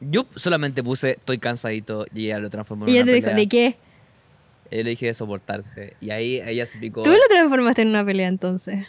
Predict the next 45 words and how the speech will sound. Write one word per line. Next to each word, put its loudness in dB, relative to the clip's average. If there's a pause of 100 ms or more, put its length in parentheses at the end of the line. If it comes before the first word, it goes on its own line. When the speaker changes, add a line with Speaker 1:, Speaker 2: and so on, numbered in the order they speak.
(160)
Speaker 1:
Yo 0
dije, -2
no, 0
ella 2
me 2
dijo, -2
"¿De -2
qué?". 0
Para 0
mí 0
eso -2
es -6
como -2
una -2
pelea 0
Speaker 2:
Una 6
Speaker 1:
directa, 4
Speaker 2:
provocación. 2
Speaker 1:
¿cachai? 0
Una -8
provocación. 0
Speaker 2:
<laughs> -6
Speaker 1:
Y 0
después -2
se -2
volvió 0
una 0
pelea 0
gigantesca. -4
Y -4
yo 2
decidí -2 (220)
no -2
seguirla 0
porque -4
yo -2
me -2
había -2
picado -2
y -8
iba -2
a -10
escribir -8
algo -6 (240)
peor. -4